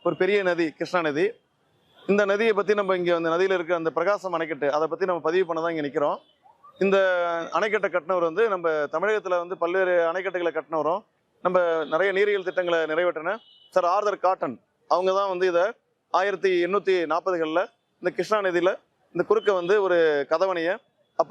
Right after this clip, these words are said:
வந்து க-, கட்டுறதுக்கு வரைவு திட்டம் கொடுத்து எல்லாமே செயல்படுத்தியிருக்காரு. அவர் வந்து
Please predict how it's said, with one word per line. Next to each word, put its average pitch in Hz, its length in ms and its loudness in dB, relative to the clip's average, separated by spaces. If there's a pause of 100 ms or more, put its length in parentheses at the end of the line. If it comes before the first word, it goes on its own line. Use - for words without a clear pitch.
(120)
வந்து 185 220 2
க-, 156 320 0
கட்டுறதுக்கு 165 420 -2 (640)
வரைவு 196 220 2
திட்டம் 165 260 -2
கொடுத்து 180 220 2
எல்லாமே 170 220 0
செயல்படுத்தியிருக்காரு. 156 600 0 (440)
அவர் 185 180 2
வந்து 214 160 4